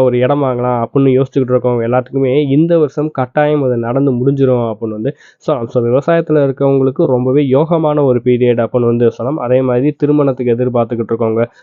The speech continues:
சுபகாரியங்களுக்கு எதிர்பார்த்துக்கிட்டு இருக்காங்க, முக்கியமா குழந்தைக்காக எதிர்பார்த்துக்கிட்டு இருக்கவங்க எல்லாத்துக்குமே இந்த வருஷம் கட்டாயம் இது எல்லாமே நடந்து முடியும் அப்படின்னு வந்து சொல்லலாம். ஏன்னா குரு பார்த்தீங்கன்னா சுக்கிரனோட வீட்டுக்கு வந்து போறாருங்க. குரு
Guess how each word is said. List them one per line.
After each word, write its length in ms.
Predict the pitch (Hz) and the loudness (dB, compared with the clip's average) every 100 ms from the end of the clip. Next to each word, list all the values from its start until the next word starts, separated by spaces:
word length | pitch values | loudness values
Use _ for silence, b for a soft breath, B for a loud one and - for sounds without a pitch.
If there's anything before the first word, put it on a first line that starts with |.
| _ | _
சுபகாரியங்களுக்கு 800 | 165 160 160 147 139 127 120 113 | -2 0 0 2 2 0 0 0
எதிர்பார்த்துக்கிட்டு 520 | 113 120 113 113 110 | -2 0 -2 -2 -6
இருக்காங்க, 260 | 107 113 123 | -6 -4 -2
முக்கியமா 380 | 117 110 131 135 | -4 -4 -2 -2
குழந்தைக்காக 600 | - 131 147 147 139 123 131 | -2 -2 0 0 0 -2 -2
எதிர்பார்த்துக்கிட்டு 680 | 120 127 120 120 117 113 | -2 -2 -2 -2 -4 -6
இருக்கவங்க 320 | 113 117 117 113 | -6 -4 -2 -2
எல்லாத்துக்குமே 540 | 110 113 120 123 120 147 b b | -2 -2 -2 0 -2 -4 b b
இந்த 260 | 147 185 185 | 0 2 2
வருஷம் 360 | 160 143 160 160 | 2 2 0 0
கட்டாயம் 480 | 135 120 127 131 139 | -2 -2 0 0 0
இது 140 | 123 | 0
எல்லாமே 400 | 117 123 135 135 | 0 0 0 -2
நடந்து 360 | 123 117 127 127 | -2 0 0 0
முடியும் 440 | 127 139 143 135 | 0 0 2 0
அப்படின்னு 320 | 117 123 113 | 0 -4 -4
வந்து 180 | 110 117 107 | -4 -2 -2
சொல்லலாம். 320 | - 110 110 | -4 -8 -6
ஏன்னா 140 | 117 131 | -4 -4
குரு 220 | 117 135 143 | 0 0 0
பார்த்தீங்கன்னா 460 | 127 120 120 131 135 b b - | -2 -2 0 0 -4 b b -6
சுக்கிரனோட 480 | 196 233 220 175 127 | -2 0 0 0 2
வீட்டுக்கு 340 | 123 117 113 | 0 0 0
வந்து 180 | 117 120 104 | 0 0 0
போறாருங்க. 380 | - 110 110 101 - _ _ _ | -2 -2 -2 -6 -10 _ _ _
குரு 260 | 147 160 | -2 0